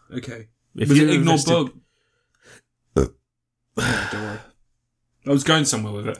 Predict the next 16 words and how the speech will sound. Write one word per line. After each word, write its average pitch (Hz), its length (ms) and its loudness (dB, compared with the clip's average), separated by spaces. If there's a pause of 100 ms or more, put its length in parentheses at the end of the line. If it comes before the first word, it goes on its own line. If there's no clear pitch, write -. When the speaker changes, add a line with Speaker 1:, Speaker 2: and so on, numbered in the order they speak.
(140)
Speaker 2:
You 160 100 0
didn't, 160 180 0
you 156 60 4
weren't 165 120 4
going 139 140 4
anywhere. 113 260 2 (1900)
Speaker 1:
<laughs> - 0 -
Why 285 80 -2 (840)
do - 20 -
we 349 120 10
both 226 260 6
sound 233 260 4
like 208 100 2
we're 202 80 0
gonna 208 160 4
vomit? 185 520 4